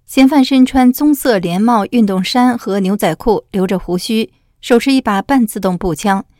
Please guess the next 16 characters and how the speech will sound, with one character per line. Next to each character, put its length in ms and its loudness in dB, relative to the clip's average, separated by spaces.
警 160 2
方 160 4
要 120 4
求 140 -2
人 180 -2
们 180 0
如 140 -4
果 220 0
认 180 2
出 180 -4
他， 340 -2
与 260 -2
警 180 -4
方 220 0
联 180 -4
系。 300 -6